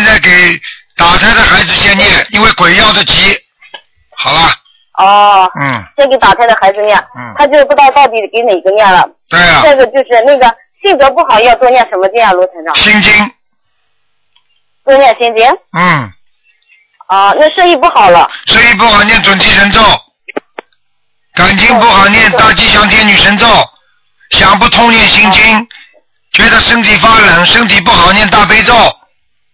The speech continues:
Speaker 1: 觉得最近事情很不顺利，
Speaker 2: 啊。
Speaker 1: 念消灾吉祥神咒。听得懂吗？
Speaker 2: 啊，那我是身体，呃，就是一会儿一会儿的热，一阵一阵子发热是什么原因？
Speaker 1: 嗯，这是好的，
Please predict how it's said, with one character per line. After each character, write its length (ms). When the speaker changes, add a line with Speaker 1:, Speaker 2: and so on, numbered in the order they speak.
Speaker 1:
觉 120
得 220
最 160
近 120
事 200
情 140
很 200
不 100
顺 240
利， 100
Speaker 2:
啊。 40
Speaker 1:
念 160
消 240
灾 160
吉 140
祥 200
神 220
咒。 100
听 140
得 80
懂 120
吗？ 320
Speaker 2:
啊， 360
那 140
我 140
是 220
身 200
体， 180
呃， 580
就 120
是 120
一 60
会 160
儿 60
一 100
会 180
儿 20
的 100
热， 160
一 160
阵 180
一 60
阵 180
子 140
发 140
热 240
是 260
什 80
么 140
原 100
因？ 40
Speaker 1:
嗯， 20
这 80
是 140
好 220
的， 80